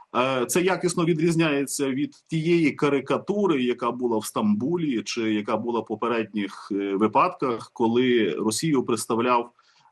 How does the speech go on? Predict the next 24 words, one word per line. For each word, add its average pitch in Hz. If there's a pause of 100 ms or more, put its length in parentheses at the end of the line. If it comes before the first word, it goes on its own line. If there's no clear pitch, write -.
(140)
е, 104
в-, 110
якийсь 117 (140)
к-, 127
карикатурний 143
медіатор, 127 (400)
якщо 113
не 139
помиляюся, 127
на 120
прізвище 113 (280)
Медінський, 131
е, 101
в-, 101
з, -
з 104
його 113
псевдоісторичними 101
якимись 85
там 71 (180)
лекціями 82
і 78
все 95
інше. -